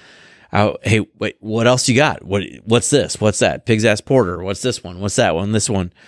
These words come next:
And then realizing, "Okay, I kinda like these, and I don't, you know, those are okay, and this is what I like, and that's what I don't like." And then I had this, like, option. And, and I'm talking about, like, growing up, my parents used to have, like, maybe a six-pack of Miller Lite in their fridge for, like, the one time in three years one of our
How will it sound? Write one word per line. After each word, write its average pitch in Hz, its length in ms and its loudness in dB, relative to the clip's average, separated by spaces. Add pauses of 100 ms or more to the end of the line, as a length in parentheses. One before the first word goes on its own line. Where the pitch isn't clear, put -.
(400)
And 110 240 2
then 113 160 2
realizing, 113 500 4
"Okay, 135 440 2
I 120 160 0
kinda 143 220 0
like 131 200 2
these, 135 320 4
and 107 100 0
I 95 60 0
don't, 104 260 2
you 110 120 -4
know, 101 240 -2
those 170 180 2
are 180 120 2
okay, 147 440 2
and 117 100 -2
this 117 160 0
is 131 60 0
what 131 120 2
I 127 40 4
like, 123 320 2
and 101 80 0
that's 107 180 -2
what - 40 0
I 113 100 2
don't 104 120 -2
like." 110 180 -2
And 104 100 0
then 107 80 0
I 107 60 2
had 110 160 -2
this, 101 180 0
like, 87 160 -6 (720)
option. 120 500 0
And, 95 260 -2 (540)
and - 100 0
I'm 170 80 2
talking - 300 0
about, 123 240 4
like, 107 180 4
growing 117 300 2
up, 107 300 2 (360)
my 110 160 0
parents 135 440 2
used 113 160 2
to 104 80 4
have, 101 200 4
like, 95 200 0
maybe 101 300 4
a 90 80 2
six-pack - 500 0
of 90 80 -2
Miller 92 280 2
Lite 92 440 0
in 98 160 0
their 90 140 0
fridge 101 420 2
for, 117 120 0
like, 98 180 4
the 92 80 2
one 92 260 0
time 104 240 -2
in 90 80 -2
three 98 260 0
years 95 420 4
one 98 140 2
of 95 100 2
our 92 280 0